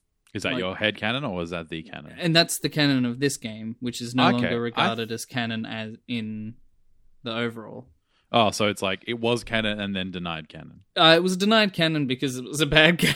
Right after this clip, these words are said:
Speaker 1: <laughs> Well,
Speaker 2: Um,
Speaker 1: let's talk about that lore for a sec. What do you, let's assume it is canon, 'cause that's what I've been going off. And I'm one of those guys where it's like, well, unless, if, if there's nothing better and more official that overwrites it, it's basically canon. Um,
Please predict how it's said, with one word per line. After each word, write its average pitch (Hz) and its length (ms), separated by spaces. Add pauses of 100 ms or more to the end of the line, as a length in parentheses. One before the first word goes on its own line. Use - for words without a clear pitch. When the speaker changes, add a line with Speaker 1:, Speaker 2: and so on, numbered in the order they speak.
Speaker 1:
<laughs> 131 1300
Well, 156 140
Speaker 2:
Um, 143 200
Speaker 1:
let's 202 160
talk 175 240
about 131 240
that 110 160
lore 101 180
for 104 140
a 92 60
sec. 90 320
What 151 180
do 170 80
you, - 100 (160)
let's 180 220
assume 135 280
it 113 80
is 120 140
canon, 87 280
'cause 110 120
that's 135 200
what 127 80
I've 110 180
been 104 140
going 85 320
off. - 320 (340)
And 92 400 (720)
I'm 135 120
one 131 100
of 117 80
those 101 160
guys 98 220
where 95 80
it's - 80
like, 101 140
well, 160 260
unless, 143 240
if, 135 200 (120)
if 139 100
there's 123 140
nothing 139 260
better 107 240
and 107 240
more 98 180
official 113 560 (340)
that 90 100
overwrites 98 480
it, 147 160
it's 90 180
basically 90 460
canon. 123 340 (640)
Um, 92 560